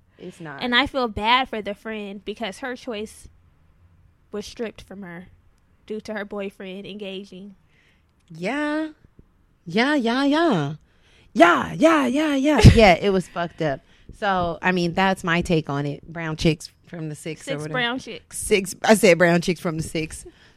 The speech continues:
Speaker 1: Six brown chicks. Send that to that girl.
Speaker 2: Conversation needs to be had with all parties.
Speaker 1: Woo.
Speaker 2: And
Speaker 1: Okay.
Speaker 2: hopefully the boyfriend and the girlfriend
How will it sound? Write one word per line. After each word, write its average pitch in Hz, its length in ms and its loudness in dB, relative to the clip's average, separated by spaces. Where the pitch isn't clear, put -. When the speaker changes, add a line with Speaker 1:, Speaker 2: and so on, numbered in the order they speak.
Speaker 1:
Six 254 380 -2
brown 214 300 -2
chicks. - 380 -6
Send 240 340 0
that 185 240 4
to 156 420 2
that 170 260 2
girl. 151 340 -4
Speaker 2:
Conversation 247 580 -2
needs 214 180 -10
to 226 60 -18
be 220 140 -10
had 208 320 -10
with 226 180 -14
all 226 180 -8
parties. 226 680 -12
Speaker 1:
Woo. 330 340 8
Speaker 2:
And 240 160 0
Speaker 1:
Okay. - 20 0
Speaker 2:
hopefully 320 640 0
the 233 100 -10
boyfriend 254 580 -2
and 226 200 -4
the 226 80 -6
girlfriend 233 640 -6